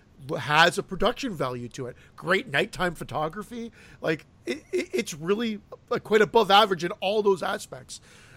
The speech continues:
My first misstep was when they, uh, that, uh, fat, uh, slasher camp out host came out, and he started, you know, barking orders and everything like that. It took me right out of the film. I found them a little hard to take.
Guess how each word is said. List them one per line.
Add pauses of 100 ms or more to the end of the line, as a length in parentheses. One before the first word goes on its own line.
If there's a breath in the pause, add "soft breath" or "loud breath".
My
first
misstep
was
when
they, (260)
uh,
that,
uh, (180)
fat, (200)
uh,
slasher
camp
out
host (400 soft breath)
came
out, (500)
and
he
started, (140)
you
know,
barking
orders
and
everything
like
that. (460 soft breath)
It
took
me
right
out
of
the
film.
I
found
them
a
little
hard
to
take.